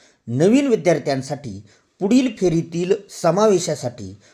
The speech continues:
नोंदणी व पसंती क्रमांक भरणे हे विद्यार्थ्यांनी संमती दिल्याच्या अटीवर सुरू राहील. यासाठी काही सूचनाही या ठिकाणी दिलेल्या आहेत. जर एखाद्या विद्यार्थ्याला वाटप झालेल्या उच्च माध्यमिक विद्यालयात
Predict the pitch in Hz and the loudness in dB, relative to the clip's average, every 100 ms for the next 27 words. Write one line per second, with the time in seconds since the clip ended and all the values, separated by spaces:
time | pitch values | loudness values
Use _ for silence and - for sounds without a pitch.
0 | _ 117 131 180 185 208 226 226 202 147 | _ -4 2 2 4 2 4 2 2 -2
1 | 139 165 156 151 - 131 127 117 123 143 | -6 -6 -6 -10 -6 -4 -4 -4 -4 -4
2 | 120 147 165 _ _ 170 175 135 120 135 | -6 -6 -10 _ _ 0 0 0 0 0
3 | - 113 120 170 - 143 127 131 127 175 | -2 -4 -4 -6 -8 -6 -2 -4 -6 -10
4 | 156 123 117 110 139 143 180 - _ _ | -6 -6 -4 -6 -4 -4 -4 -10 _ _
5 | _ 117 123 123 110 131 196 - _ - | _ -6 -4 -4 -2 -2 -4 -10 _ -20
6 | - 120 95 85 82 82 - _ _ _ | -10 -8 -8 -12 -18 -20 -20 _ _ _
7 | - 151 160 - - 196 - - _ _ | -6 -2 0 -2 -2 -4 -6 -12 _ _
8 | - 170 220 220 151 139 135 123 143 117 | -2 2 2 0 -8 -6 -4 -4 -4 -6
9 | 107 - 104 92 92 90 87 87 82 _ | -8 -12 -10 -10 -12 -16 -18 -18 -20 _
10 | - - _ 123 127 247 262 226 214 214 | -20 -20 _ -2 4 4 4 2 0 2
11 | 196 160 196 190 185 185 170 165 196 160 | 0 0 -4 -2 0 0 0 -2 -4 -6
12 | 160 160 165 151 156 - 165 147 151 156 | -6 -4 -2 -4 -4 -6 -4 -4 -6 -6
13 | 151 143 139 139 | -6 -8 -6 -6